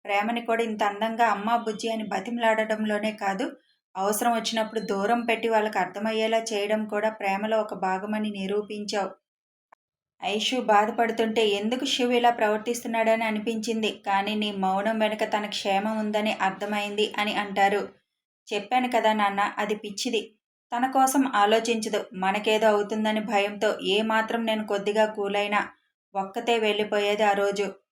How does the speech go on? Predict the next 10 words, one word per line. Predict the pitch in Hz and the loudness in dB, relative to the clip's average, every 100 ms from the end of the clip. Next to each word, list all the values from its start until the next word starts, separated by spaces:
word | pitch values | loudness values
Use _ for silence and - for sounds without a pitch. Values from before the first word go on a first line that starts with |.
| _ _ _ | _ _ _
ఈ | 190 | -6
రెండు | 190 190 208 | 0 0 2
రోజులు | 220 214 214 220 | 2 2 2 0
మాత్రం | 208 202 214 214 | 2 2 2 0
అది | 208 202 | 0 -2
ఇంకోసారి | 202 196 226 220 214 214 | -4 -6 -4 0 2 2
చస్తాను | 220 208 196 - 233 233 | 0 -2 -2 -4 -2 0
అని | 220 214 | 0 -2
అనకుండా | 202 196 220 214 208 | -4 -4 -2 0 0
ఉండడం | 202 214 | 0 -2